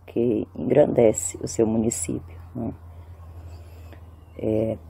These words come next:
quero aqui também saudar, né,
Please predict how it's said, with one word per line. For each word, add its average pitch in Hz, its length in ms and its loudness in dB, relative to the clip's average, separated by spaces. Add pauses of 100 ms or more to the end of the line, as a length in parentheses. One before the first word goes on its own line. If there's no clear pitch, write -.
(960)
quero 131 200 12
aqui 131 140 10
também 127 680 8 (1300)
saudar, 135 880 12
né, 117 220 6